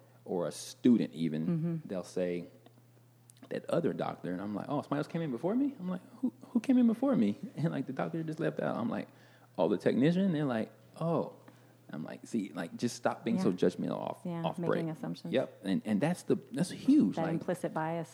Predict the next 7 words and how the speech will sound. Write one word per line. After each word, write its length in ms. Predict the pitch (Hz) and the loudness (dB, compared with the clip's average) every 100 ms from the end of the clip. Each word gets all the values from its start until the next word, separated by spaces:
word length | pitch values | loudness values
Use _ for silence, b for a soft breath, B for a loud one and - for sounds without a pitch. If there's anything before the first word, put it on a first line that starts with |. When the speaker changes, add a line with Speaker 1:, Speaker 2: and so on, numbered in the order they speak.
| - | -6
Speaker 1:
Exactly. 800 | 101 101 117 127 - - - - | -4 -2 0 -2 -4 -10 -10 -14
I, 720 | - - - - - _ - | -16 -18 -18 -20 -20 _ -14
i-, 80 | 269 - | -14 -4
if 220 | - 104 117 | -2 2 6
you 160 | 143 | 6
would 220 | 143 113 | 8 6
just 400 | 104 101 92 - | 6 4 2 -6